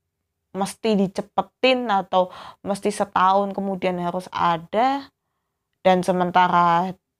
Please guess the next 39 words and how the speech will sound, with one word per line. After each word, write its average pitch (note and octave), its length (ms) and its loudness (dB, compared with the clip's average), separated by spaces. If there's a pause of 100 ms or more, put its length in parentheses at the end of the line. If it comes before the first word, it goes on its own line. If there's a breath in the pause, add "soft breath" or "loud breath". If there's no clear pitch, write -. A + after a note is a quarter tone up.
di F3+ 160 -2
takdir F#3+ 560 -2
manusia F3+ 560 -2
itu - 240 -4
ya D#3+ 240 -2
tertulis F3 560 -6
bahwa E3+ 400 -4 (480 loud breath)
ya A3+ 160 4
belum A3+ 320 2
saatnya A3 320 -2
satu A3+ 320 -6
tahun, A3 320 -2
bisa F3 160 -12
jadi F3+ 160 -10
sepuluh B3 320 -6
tahun, F3 480 -2
bahkan - 320 -8
ada E4 160 -4
tujuh G#3 240 -6
belas F#3 240 0
tahun F#3 320 -2
kemudian F#3+ 400 -6
baru G#3 240 -8
punya F#3 240 -8
anak, E3+ 320 -8 (240 loud breath)
bahkan D#4 400 -2
dua A3 240 2
puluh A#3+ 320 0
lima A#3+ 160 -2
tahun A#3 400 0
kemudian A#3 880 0
setelah G3 320 0
nikah F#3+ 320 -4
baru G3+ 240 0
punya F#3 320 -10
anak, F3 240 -4
ya E3 160 0 (160)
ada F3+ 400 -2
gitu. E3 320 -10